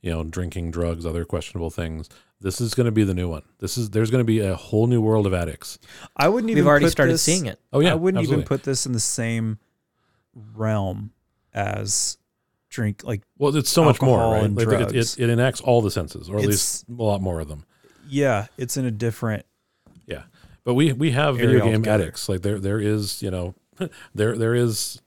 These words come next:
Speaker 1: M M O R P G A A. <laughs>
Speaker 3: Mm-hmm.
Speaker 1: Um, it
Speaker 2: That'd
Speaker 1: is
Speaker 2: just be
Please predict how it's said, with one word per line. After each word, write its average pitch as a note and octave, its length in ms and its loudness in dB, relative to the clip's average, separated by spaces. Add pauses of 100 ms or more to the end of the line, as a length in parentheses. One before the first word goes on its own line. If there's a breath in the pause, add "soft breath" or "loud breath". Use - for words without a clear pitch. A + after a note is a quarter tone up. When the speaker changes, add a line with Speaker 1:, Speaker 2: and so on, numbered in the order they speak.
Speaker 1:
M B2 160 0
M A#2+ 120 2
O A#2 120 2
R A2+ 160 0
P A2+ 160 -2
G G#2 380 -2 (500)
A A2 180 -2 (140)
A. - 120 -10
<laughs> - 260 -14 (300)
Speaker 3:
Mm-hmm. D#3 460 2 (560 soft breath)
Speaker 1:
Um, F2 260 -6
it G#2+ 80 -4
Speaker 2:
That'd A#2 120 0
Speaker 1:
is G#2+ 120 2
Speaker 2:
just G#2+ 140 -2
be G#2+ 140 -8